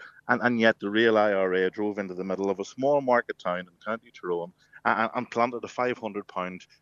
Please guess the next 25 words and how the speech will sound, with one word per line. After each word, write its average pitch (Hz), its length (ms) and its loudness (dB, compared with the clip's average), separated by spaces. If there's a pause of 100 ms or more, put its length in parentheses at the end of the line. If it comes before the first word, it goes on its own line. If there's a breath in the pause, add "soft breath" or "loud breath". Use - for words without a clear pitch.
(160)
car 160 200 4
bomb 95 280 2
in 107 60 -4
the 117 60 2
back 165 220 0
of 131 100 -2
a 113 80 2
red 117 240 2 (120)
Vauxhall 101 380 -4
Cavalier 87 540 -4 (320)
on 101 80 -8
a 98 40 -6
market 104 380 -2
street 98 280 -4
on 95 100 -10
the 87 80 -8
town. 90 320 -4 (400 loud breath)
And 123 140 -4
if 135 120 -4
you 131 120 4
remember 131 420 4
any 120 160 0
of 104 80 -2
the, 101 420 -4
the, 101 240 -2